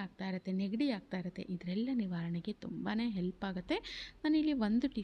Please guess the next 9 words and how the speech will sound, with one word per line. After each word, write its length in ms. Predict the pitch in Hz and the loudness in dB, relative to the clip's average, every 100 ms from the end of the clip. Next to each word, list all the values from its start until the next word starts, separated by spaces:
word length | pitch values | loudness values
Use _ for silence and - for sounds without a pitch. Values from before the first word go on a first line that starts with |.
| - | -6
ಸ್ಪೂನ್ 240 | - 190 | -4 -2
ಆಗುವಷ್ಟು 420 | 185 180 175 233 | -2 -2 -2 -2
ಕಾಳುಮೆಣಸನ್ನು 840 | 233 180 170 202 277 202 - 175 190 | -2 0 2 6 6 6 2 -2 0
ತೊಗೊಂಡಿದ್ದೀನಿ. 680 | 170 165 170 175 170 233 403 - - - | -2 0 0 4 6 6 4 -4 -20 10
ನಾವಿಲ್ಲಿ 360 | 339 339 320 330 | 12 12 12 12
ಎಷ್ಟು 480 | - 226 220 - 208 | 12 12 12 12 12
ಪ್ರಮಾಣದಲ್ಲಿ 600 | 262 240 226 220 214 220 | 12 12 10 8 8 8
ಕಾಳುಮೆಣಸನ್ನು 720 | - 196 208 214 196 196 190 | 8 10 12 10 10 6 6
ತೊಗೋತೀವೋ 420 | 180 175 - 370 | 8 6 6 2